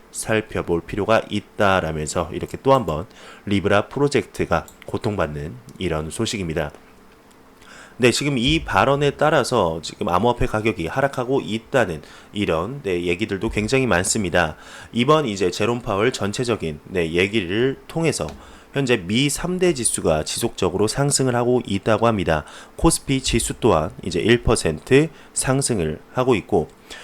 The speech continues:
금 또한 상승을 하고 있습니다. 현재 하락하는 건, 네, 암호화폐뿐만인 것 같은데요. 네, 전 자산을 통틀어서요.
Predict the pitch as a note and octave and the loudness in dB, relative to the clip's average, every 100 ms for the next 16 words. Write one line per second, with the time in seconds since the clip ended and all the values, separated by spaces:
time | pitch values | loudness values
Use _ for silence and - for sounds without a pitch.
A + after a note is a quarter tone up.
0 | - - C#3 D#3+ E3 D3+ F#2+ D#2 D2+ A2 | -10 0 2 2 -2 0 0 0 -6 -6
1 | G#2+ G#2+ G#2 A2+ A2 - F2+ E2 D#2+ G#2 | -4 -2 0 0 0 -2 0 0 0 0
2 | G2 F#2+ C#3 - C3+ G#2 D2+ F2 C#3+ - | -2 0 0 0 -2 -2 -2 -4 -6 -2
3 | E2+ F2 G#2 E2+ - - D#2 - - - | 0 2 2 0 0 -4 -4 -8 -20 -10
4 | G#2+ F#2 F2 F#2+ A#2+ B2+ - G#2 G2+ A2 | -4 0 2 2 0 -6 -10 -4 0 0
5 | G#2+ F#2+ - G#2+ D#2 D#2 - - - F2 | 0 -4 -6 -2 0 -2 -8 -18 -6 -4
6 | D#2 F#2+ F2+ D#2+ - - F2+ G#2+ F#2+ D2 | 0 0 0 -6 -10 -4 0 0 -2 -4
7 | B2 A#2+ G#2 D#2 D2+ | -6 -4 -6 -6 -8